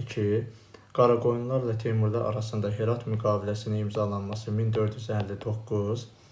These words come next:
Tiflis müsəlman əmirliyinin ləğv ol-, e, olunması min yüz iyirmi ikinci ilə aiddir. Burada xronoloji ardıcıllıq dörd,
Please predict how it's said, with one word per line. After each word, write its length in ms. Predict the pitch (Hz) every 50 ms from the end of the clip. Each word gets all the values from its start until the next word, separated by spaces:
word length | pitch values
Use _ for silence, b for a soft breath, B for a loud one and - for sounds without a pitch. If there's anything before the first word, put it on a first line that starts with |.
| B B B -
Tiflis 380 | - 127 120 113 135 135 - -
müsəlman 480 | 120 113 - 117 110 110 117 120 113 113
əmirliyinin 560 | 113 107 107 104 104 104 104 101 101 101 101 107
ləğv 280 | 110 110 110 - - 131 107
ol-, 80 | 110 - - - - _ - - - -
e, 60 | 120 117 113 113 113 110 104 104 104 101 -
olunması 560 | 110 104 101 104 101 101 104 110 - 117 120
min 220 | 123 117 110 110
yüz 220 | 104 113 117 113 -
iyirmi 280 | 110 104 101 101 101
ikinci 400 | 101 - - 104 101 101 117 113 107
ilə 180 | 101 104 113 139 B B B B B B B B B -
aiddir. 680 | 113 107 104 104 107 - - - 117 117 127 139 139 B B B B B B B -
Burada 280 | - 135 135 - 123 123
xronoloji 460 | 123 - - 117 110 110 107 110 120
ardıcıllıq 880 | 95 110 107 104 95 104 101 - 110 104 98 98 104 104 107 113 127 135 - - - - - - - - - - - _ _ - 110 107
dörd, 520 | 113 110 107 107 107 107 110 123 139 -